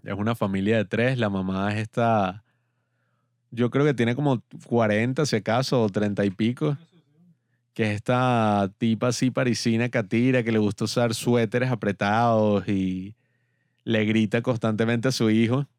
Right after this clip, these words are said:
Se nota que hay como un resentimiento constante ahí y su papá es este hombre así medio agradable que ni siquiera es su papá en verdad. O sea, empiezan a pelear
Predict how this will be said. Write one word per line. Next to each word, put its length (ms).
Se 240
nota 300
que 80
hay 100
como 180
un 120
resentimiento 800
constante 760
ahí 260
y 140
su 160
papá 540
es 160
este 240
hombre 380
así 300
medio 200
agradable 540
que 100
ni 120
siquiera 320
es 60
su 120
papá 240
en 120
verdad. 360
O 60
sea, 560
empiezan 580
a 100
pelear 500